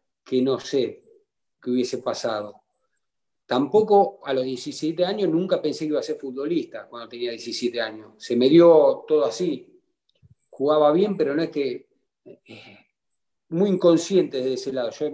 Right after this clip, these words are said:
me, mi vida tuvo un, un giro raro. Y, y siempre digo, la verdad que no.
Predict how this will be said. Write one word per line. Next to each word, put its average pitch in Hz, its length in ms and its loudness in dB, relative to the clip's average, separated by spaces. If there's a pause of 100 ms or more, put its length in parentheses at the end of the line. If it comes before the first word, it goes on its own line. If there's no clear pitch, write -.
(240)
me, 135 320 -12
mi 131 260 -6
vida 180 320 4
tuvo 143 200 -6
un, 135 760 -10
un 131 140 -18
giro 147 340 2
raro. 143 480 0 (640)
Y, 143 380 -6
y 143 100 -6
siempre 208 400 -2
digo, 175 520 0
la 143 160 -6
verdad 175 200 -2
que 175 100 -2
no. 156 280 -6